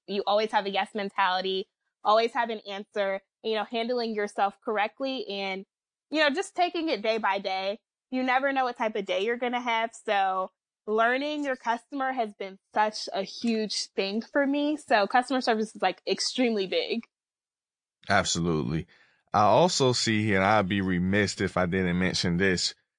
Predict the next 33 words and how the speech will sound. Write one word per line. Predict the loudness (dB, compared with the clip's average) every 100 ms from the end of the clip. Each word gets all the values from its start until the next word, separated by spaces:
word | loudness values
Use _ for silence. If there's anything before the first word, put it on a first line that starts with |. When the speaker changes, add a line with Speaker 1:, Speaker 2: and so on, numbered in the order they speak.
| _
Speaker 2:
where | 0 2
you | 2 2 2 4
are | 6 4
the | 4 2 4
iRock | 4 6 4 4 4 4 0
Fitness | 0 0 2 0 0
C | 0 0 0 2 2 2
E | 4
O | 4 4 2 -4 0
and | 2
you | 2
help | 2 2 2
develop | 0 2 2 2 0
a | 0
grant | 0 2 2 0
program | 0 0 2 2 2 2 0
designed | -2 0 2 2 0
to | -2
promote | -2 -2 0 0 -2 _ _ 0
fitness | 2 2 0 0
through | -2 -4
diet | -2 -2 0 2 0 -2
and | -6 0
exercise | 0 0 -2 -2 0 2 0
for | 0 0
youth | 2 2 0 -2 -10 _ _ -2
aged | 2 2 2 0 2
ten | 2 2
through | 0 -2
fourteen. | 2 2 2 0 2 0 -2 -10 _ _ _ _
How | -4 2 6 8 8
Speaker 1:
Yes. |
Speaker 2:
did, | 6 4